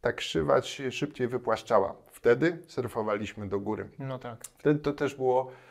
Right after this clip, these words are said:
Speaker 1: powstawały pierwsze organizacje branżowe, w których e, e, e, od samego początku uczestniczyłem, więc to środowisko się tworzyło, ludzie się poznawali.
Speaker 2: Napędzało
Speaker 1: Tak,
Speaker 2: wzajemnie,
Speaker 1: i byliśmy
Speaker 2: prawda?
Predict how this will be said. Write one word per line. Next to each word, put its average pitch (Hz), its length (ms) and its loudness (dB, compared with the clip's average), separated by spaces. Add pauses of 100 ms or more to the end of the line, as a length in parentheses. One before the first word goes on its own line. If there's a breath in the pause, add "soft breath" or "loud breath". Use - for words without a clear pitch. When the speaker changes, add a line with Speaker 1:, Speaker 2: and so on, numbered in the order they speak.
(160 loud breath)
Speaker 1:
powstawały 127 500 4
pierwsze 131 260 -2
organizacje 117 640 0
branżowe, 113 520 0
w 123 60 -10
których 123 520 -4 (220 soft breath)
e, - 40 -10
e, 113 40 -2
e, 107 1300 -4 (300)
od - 140 -4
samego 127 320 2
początku 117 420 -4
uczestniczyłem, 110 880 -4 (140)
więc 110 440 -8
to 117 100 0
środowisko 117 600 -6
się 113 160 -6
tworzyło, 110 600 0 (300 loud breath)
ludzie 123 300 -2
się 131 120 -2
poznawali. 110 580 0
Speaker 2:
Napędzało 151 540 4
Speaker 1:
Tak, 135 140 12
Speaker 2:
wzajemnie, 147 340 4
Speaker 1:
i 147 40 -4
byliśmy 156 340 2
Speaker 2:
prawda? 151 340 4